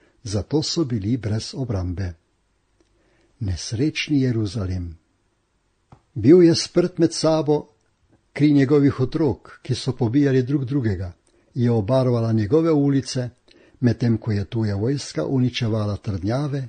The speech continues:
in pobijala njegove vojake. Vse napovedi, ki jih je Kristus izrekel o razdejanju Jeruzalema,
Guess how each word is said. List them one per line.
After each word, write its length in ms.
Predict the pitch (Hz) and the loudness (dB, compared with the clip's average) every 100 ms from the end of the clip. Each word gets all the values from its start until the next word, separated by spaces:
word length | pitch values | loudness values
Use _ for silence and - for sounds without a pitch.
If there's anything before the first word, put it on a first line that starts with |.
| - | -4
in 160 | 143 | -4
pobijala 640 | - 156 104 107 117 120 135 | -4 -6 -2 -2 0 -2 0
njegove 420 | 127 98 101 113 | -2 -2 -4 -4
vojake. 640 | 110 131 95 92 - 98 95 _ _ _ _ _ _ _ _ _ _ _ _ _ _ _ _ - | -2 -2 -2 -6 -6 -6 -8 _ _ _ _ _ _ _ _ _ _ _ _ _ _ _ _ -6
Vse 420 | 127 95 - 180 | -4 -4 -4 -2
napovedi, 720 | 165 131 117 101 95 85 90 - _ _ | 0 0 -2 -4 -4 -8 -14 -18 _ _
ki 140 | - 120 | -4 -2
jih 180 | 107 - | -2 -4
je 80 | |
Kristus 560 | 98 - 165 - 135 - | -8 -6 -8 -8 -10 -4
izrekel 580 | 127 98 110 104 - 98 - | -4 -2 -4 -4 -6 -8 -4
o 100 | 110 | -4
razdejanju 640 | 104 92 101 127 156 135 | -4 -4 -4 -2 0 0
Jeruzalema, 800 | 107 107 92 92 92 98 123 | 0 -2 -2 -4 -4 -4 -4